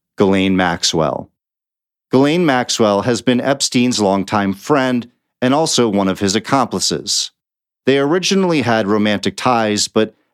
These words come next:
as the years went on, it's been alleged by accusers she was more of a procurer or a madam. Maxwell has a degree from Oxford. She speaks four languages.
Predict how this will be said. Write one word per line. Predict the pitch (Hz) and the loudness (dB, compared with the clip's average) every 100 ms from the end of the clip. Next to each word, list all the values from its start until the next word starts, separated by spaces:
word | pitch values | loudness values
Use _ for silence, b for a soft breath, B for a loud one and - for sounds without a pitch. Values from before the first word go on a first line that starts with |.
| - | -2
as | 117 | 0
the | 113 | 0
years | 131 180 208 175 | 0 0 0 0
went | 151 123 | 0 2
on, | 123 135 139 | 0 0 -2
it's | 110 | -4
been | - 139 | -2 0
alleged | 180 160 107 101 95 92 | 2 2 0 -2 -6 -4
by | 104 110 | 0 0
accusers | 107 - - 160 147 113 107 98 - b b | 0 -4 -4 0 2 2 0 -2 -6 b b
she | - 160 | 0 2
was | 185 131 | 4 4
more | 107 110 107 | 4 4 2
of | 98 | 0
a | 113 107 | 0 0
procurer | - - 127 - - 156 98 69 - _ _ _ - | -4 0 0 0 0 2 2 -2 -6 _ _ _ -2
or | 87 90 | 2 2
a | |
madam. | 110 123 107 69 - - _ _ _ _ _ _ _ | 2 2 0 -4 -10 -20 _ _ _ _ _ _ _
Maxwell | 127 175 185 135 117 107 | 2 2 0 0 2 2
has | 117 | 0
a | 104 | -2
degree | 92 90 110 127 131 | -4 -2 0 2 2
from | 117 110 | 2 2
Oxford. | 110 107 - 80 69 - - | 0 -2 -4 -4 -8 -12 -8
She | - 110 | -2 -2
speaks | - 123 - | 2 0 0
four | - 104 98 | -2 0 2
languages. | 110 120 98 87 82 64 - - | 2 0 -2 -2 -4 -8 -6 -6